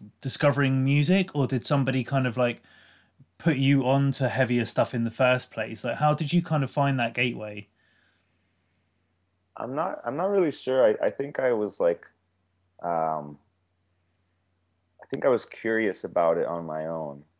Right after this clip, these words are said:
Speaker 1: Mm.
Speaker 2: Um, something, like, drew me in. I think part of it was, was that it was, like,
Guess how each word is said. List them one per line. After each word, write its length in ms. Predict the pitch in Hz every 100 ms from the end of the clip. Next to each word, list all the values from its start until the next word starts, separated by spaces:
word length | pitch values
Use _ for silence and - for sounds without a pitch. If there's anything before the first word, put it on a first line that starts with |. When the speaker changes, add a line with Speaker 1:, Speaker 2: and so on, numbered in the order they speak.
| -
Speaker 1:
Mm. 380 | 139 131 107 104 -
Speaker 2:
Um, 580 | 78 76 73 71 73 _
something, 520 | - 104 - 117 104
like, 260 | 87 82
drew 240 | 76 92 92
me 180 | 85 85
in. 120 | 76
I 80 | 73
think 280 | 135 147
part 220 | - 104 107
of 120 | 101
it 100 | 85
was, 280 | 87 - -
was 180 | 90 82
that 160 | 85
it 80 | 85
was, 240 | 76 78 80
like, 260 | 71 -